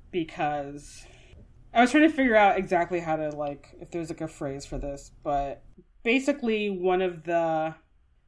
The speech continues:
fucked up things about poverty, at least how poverty works in the United States, is that things take so much more time for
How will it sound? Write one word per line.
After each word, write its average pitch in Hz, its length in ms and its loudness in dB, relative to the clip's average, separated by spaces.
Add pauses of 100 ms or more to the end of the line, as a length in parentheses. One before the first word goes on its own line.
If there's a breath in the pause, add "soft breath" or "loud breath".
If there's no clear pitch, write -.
(180)
fucked 269 240 4
up 294 140 2
things 202 280 4
about 180 520 2
poverty, 170 560 0
at 180 80 -2
least 170 160 -2
how 190 80 2
poverty 175 340 -2
works 165 320 -4
in 165 60 -8
the 165 80 -4
United 143 320 -4
States, 160 560 -6
is 156 140 -10
that 160 280 -6
things 180 680 -4 (340)
take 190 400 0
so - 400 -2
much 190 300 -2
more 170 320 -4
time 165 640 -8 (220)
for 151 640 -6